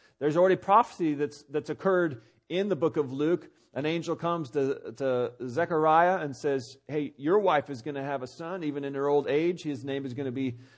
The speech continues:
uh, John the Baptist later." And, and John is the predecessor to Jesus who, who, uh, paves the way for him, making sure everybody's about ready for the king and to listen to him. So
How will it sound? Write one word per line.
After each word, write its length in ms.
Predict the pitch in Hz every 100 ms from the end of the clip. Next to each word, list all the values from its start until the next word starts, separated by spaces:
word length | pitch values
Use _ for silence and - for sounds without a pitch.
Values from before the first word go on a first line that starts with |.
| -
uh, 240 | 127 117
John 320 | 117 117 151 143
the 60 |
Baptist 440 | 135 143 147 147 139
later." 300 | 143 165 143
And, 160 | 127 135
and 200 | 131 120
John 400 | 120 151 160 151
is 140 | 131
the 180 | 135 127
predecessor 680 | 117 - 165 160 131 123 139
to 80 | 127
Jesus 440 | 117 143 165 180
who, 300 | 147 127 127 - _ -
who, 180 | 127 110 - _ _ _
uh, 340 | 117 110 101 71 _
paves 340 | - 170 180 135
the 120 | 151
way 200 | 147 180
for 200 | 175 151
him, 240 | 165 185
making 240 | 156 156 147
sure 180 | 156 143
everybody's 440 | 151 147 156 131
about 340 | 139 156 - _ _ -
ready 360 | 135 156 180
for 180 | 175 151
the 100 | 131
king 420 | 113 180 180 196
and 80 | 143
to 60 | 127
listen 340 | 156 - 151
to 60 | 143
him. 220 | 165 180
So 300 | - 135